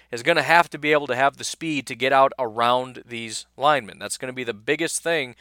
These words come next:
if we're gonna stop this, this run game, because, again, it's all about numbers. When you're running to that direction, they're gonna have lead blockers. So it's gonna be important to have guys like Preston Smith to take out. You wanna take out as many blockers as you can to make sure that somebody's there to come up and make the tackle.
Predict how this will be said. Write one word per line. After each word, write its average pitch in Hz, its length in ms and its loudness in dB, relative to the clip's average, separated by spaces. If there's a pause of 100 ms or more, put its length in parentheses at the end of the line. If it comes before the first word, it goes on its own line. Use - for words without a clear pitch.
(280)
if 143 120 -16
we're 135 80 -10
gonna 139 140 -8
stop 123 400 0
this, 123 320 -8
this 120 240 -12
run 190 160 -2
game, 107 220 -4
because, 117 240 -8
again, 139 260 -4
it's 113 140 -8
all 123 160 2
about 123 240 2
numbers. 110 440 -6 (340)
When 117 140 -10
you're 117 120 -6
running 135 320 -2
to 143 80 -4
that 135 160 2
direction, 120 400 -2
they're 107 100 -10
gonna 107 140 -6
have 110 160 -2
lead 120 240 -10
blockers. 117 500 -2 (320)
So 107 260 -4
it's 110 160 -8
gonna 135 120 -4
be 127 140 0
important 139 480 -4
to 120 60 -8
have 131 180 2
guys 123 260 2
like 113 200 -6
Preston 120 340 -4
Smith 139 300 -8
to 120 80 -14
take 143 260 -4
out. 131 160 4 (160)
You 156 100 -2
wanna 233 140 6
take 220 240 2
out 185 160 4
as 151 80 -6
many 147 180 -4
blockers 135 460 -2
as 113 100 -8
you 113 60 -10
can 127 240 -6
to 107 80 -8
make 110 160 -6
sure 117 140 -10
that 107 100 -10
somebody's 131 340 -8
there 117 120 -4
to 113 80 -8
come 113 160 -12
up 110 120 -6
and 107 120 -14
make 101 140 -10
the - 60 -16
tackle. 104 460 -6